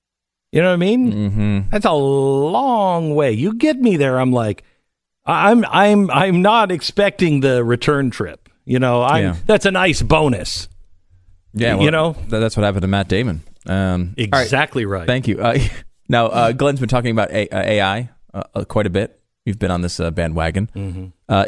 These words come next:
Speaker 2: Elon is definitely one of the most negative people on artificial intelligence. Here's, uh, what
Speaker 1: It's
Speaker 2: he said.
Speaker 1: actually not.
Speaker 2: Yeah, well, he's pr-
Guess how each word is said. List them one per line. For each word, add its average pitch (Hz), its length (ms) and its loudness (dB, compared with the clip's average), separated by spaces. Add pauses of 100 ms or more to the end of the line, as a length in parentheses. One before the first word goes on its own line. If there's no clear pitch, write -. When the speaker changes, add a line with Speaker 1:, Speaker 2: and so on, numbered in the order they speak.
Speaker 2:
Elon 202 400 2
is 120 260 0
definitely 127 560 -2
one 107 160 -2
of 104 60 -2
the 98 80 -2
most 95 220 -4
negative 98 500 -4
people 85 340 -6
on 82 160 -8
artificial 87 520 -4
intelligence. 82 580 -4
Here's, 92 400 -2
uh, 85 260 0
what 85 120 0
Speaker 1:
It's 220 120 -2
Speaker 2:
he - 60 -2
said. - 0 -
Speaker 1:
actually 220 140 0
not. 185 560 -6 (180)
Speaker 2:
Yeah, 135 300 0
well, 190 300 2
he's 143 180 -2
pr- - 220 -8